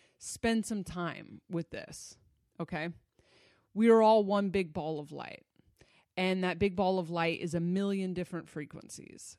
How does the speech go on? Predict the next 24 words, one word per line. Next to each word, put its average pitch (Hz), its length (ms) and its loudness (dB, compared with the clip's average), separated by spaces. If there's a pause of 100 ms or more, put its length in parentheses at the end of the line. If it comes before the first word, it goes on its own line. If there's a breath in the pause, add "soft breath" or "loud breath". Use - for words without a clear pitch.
(100)
And 185 220 -2
those 190 220 0
frequencies 190 1080 -4
are 185 100 -2
not 185 220 2
all 180 160 4
the 165 100 -2
same 156 280 -4
frequency. - 840 -10
Like, 170 140 -6
if 170 100 -6
you 185 100 -6
went 196 280 -4
from 190 180 -2
the 175 80 0
bottom 175 420 0
left 165 540 -4
ball 165 340 -2
of 156 140 -6
the 170 80 -4
ball 156 360 -2
to 175 180 -6
the 156 100 -6
top 165 320 -4